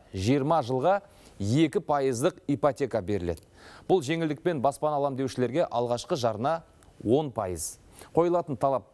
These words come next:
кемінде төрт баласы болу керек, мүгедек бала тәрбиелеп отырған отбасылар және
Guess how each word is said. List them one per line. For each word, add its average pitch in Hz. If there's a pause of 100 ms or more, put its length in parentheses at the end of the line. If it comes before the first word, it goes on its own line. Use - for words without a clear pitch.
(140)
кемінде 143
төрт -
баласы 120
болу 131
керек, 190 (300)
мүгедек 147
бала 135
тәрбиелеп 135
отырған 120
отбасылар 131
және 127